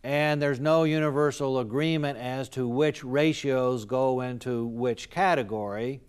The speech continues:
And unfortunately, there is also no universal agreement as to the appropriate definition for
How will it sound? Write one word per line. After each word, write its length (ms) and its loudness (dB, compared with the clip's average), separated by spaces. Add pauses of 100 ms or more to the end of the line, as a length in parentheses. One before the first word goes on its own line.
(680)
And 140 0
unfortunately, 960 2
there 240 4
is 80 0
also 500 4
no 400 2
universal 840 0
agreement 600 -2
as 460 -6
to 500 -4 (380)
the 100 -4
appropriate 560 0
definition 880 -2
for 560 0